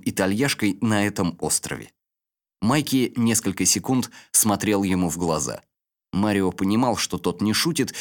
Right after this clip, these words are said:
и при всей своей браваде он никогда не стал бы испытывать судьбу с Майки. Во всяком случае, не в одиночку. Майки отпустил его и ушёл. Марио поправил рубашку и скорчил рожу вслед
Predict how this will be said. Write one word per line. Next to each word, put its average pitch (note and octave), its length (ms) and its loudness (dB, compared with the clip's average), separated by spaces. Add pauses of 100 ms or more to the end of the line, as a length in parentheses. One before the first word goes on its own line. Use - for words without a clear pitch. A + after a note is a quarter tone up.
(120)
и D3+ 80 4
при C#3+ 180 2
всей B2 260 2
своей F#2+ 380 2
браваде C#3+ 680 2
он C#3+ 220 4
никогда A2+ 440 2
не F2+ 140 2
стал F2+ 300 0
бы F2 220 -2
испытывать D#2+ 580 -2
судьбу G#2+ 520 0
с - 140 2
Майки. F2 480 -2 (160)
Во A#2+ 140 2
всяком B2 320 2
случае, G2+ 680 0
не A#2+ 200 4
в G2+ 80 2
одиночку. F2 560 -2 (640)
Майки A2+ 500 2
отпустил D3+ 600 0
его C3+ 500 2
и A#2 80 2
ушёл. - 460 -2 (380)
Марио B2+ 360 4
поправил F#2+ 480 2
рубашку D3 640 0
и C#3 60 2
скорчил G#2+ 600 2
рожу C#3 420 2
вслед A#2+ 360 0